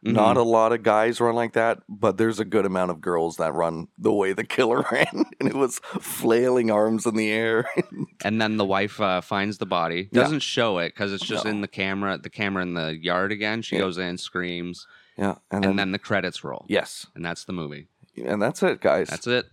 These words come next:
Speaker 2: The
Speaker 1: No, that,
Speaker 2: killer got
Speaker 1: that was the
Speaker 2: away.
Speaker 1: whole opening.
Speaker 2: <laughs> Yeah.
Speaker 1: It was a pretty long op-, I didn't think there was going to be an opening. I thought it was just gonna start and
Speaker 2: Yeah,
Speaker 1: go
Speaker 2: yeah.
Speaker 1: through the whole thing. And then
Speaker 2: Yeah.
Speaker 1: the credits came up. I was like, "Oh, okay. That's
Speaker 2: Yeah.
Speaker 1: cool. Good, good."
Speaker 2: Well, we love to have a nice cold open.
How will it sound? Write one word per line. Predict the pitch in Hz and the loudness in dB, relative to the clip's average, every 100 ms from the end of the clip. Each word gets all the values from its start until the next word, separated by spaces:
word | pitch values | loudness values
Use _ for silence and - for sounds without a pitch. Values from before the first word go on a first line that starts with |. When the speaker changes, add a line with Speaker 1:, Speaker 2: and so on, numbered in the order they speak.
| - _ | -18 _
Speaker 2:
The | - | 2
Speaker 1:
No, | 95 | 4
that, | |
Speaker 2:
killer | 104 135 | 6 6
got | 131 | 6
Speaker 1:
that | 127 | 6
was | 120 | 6
the | 104 | 4
Speaker 2:
away. | 123 | 4
Speaker 1:
whole | 113 104 | 2 2
opening. | 107 98 73 76 | 0 0 -2 -4
Speaker 2:
<laughs> | - | 0
Yeah. | 123 78 - - | 2 2 -4 -4
Speaker 1:
It | |
was | 127 151 | -2 -2
a | |
pretty | - 208 | -2 0
long | 175 147 131 | 0 0 2
op-, | 143 180 | 2 2
I | 113 | 2
didn't | 156 202 | 2 -2
think | - 165 | -4 -4
there | 156 | -2
was | 139 95 | -4 -2
going | 110 117 117 | 0 0 0
to | 110 | -4
be | 87 104 120 | -4 0 0
an | 104 | 0
opening. | 80 82 82 87 | -4 -6 -4 -2
I | |
thought | 104 127 | 0 2
it | 127 | 0
was | 117 | 0
just | 95 110 | -4 -4
gonna | 110 95 | -4 -4
start | - 98 107 | -2 0 0
and | 104 | 0
Speaker 2:
Yeah, | 117 | 2
Speaker 1:
go | 104 107 95 | 4 4 2
Speaker 2:
yeah. | |
Speaker 1:
through | 95 98 | -2 -4
the | 90 | -2
whole | 98 90 | 0 -2
thing. | - 104 90 85 | 0 -2 -2 -4
And | 90 | 0
then | 104 | 2
Speaker 2:
Yeah. | 104 | 2
Speaker 1:
the | |
credits | - 107 107 - | 0 0 0 -2
came | 95 | -2
up. | |
I | 90 | -2
was | 90 | -2
like, | 85 | 0
"Oh, | 95 90 | 0 0
okay. | 98 76 - | -2 -6 -8
That's | 98 131 | -4 -2
Speaker 2:
Yeah. | 120 | -2
Speaker 1:
cool. | 82 - - | -4 -10 -12
Good, | 85 | -8
good." | 78 | -6
Speaker 2:
Well, | 71 113 | -2 -2
we | 196 104 | 0 2
love | 127 - | 2 4
to | |
have | 127 | 2
a | 120 | 2
nice | 117 113 | 2 0
cold | - 113 110 | 2 2 4
open. | 101 98 - | 2 2 -4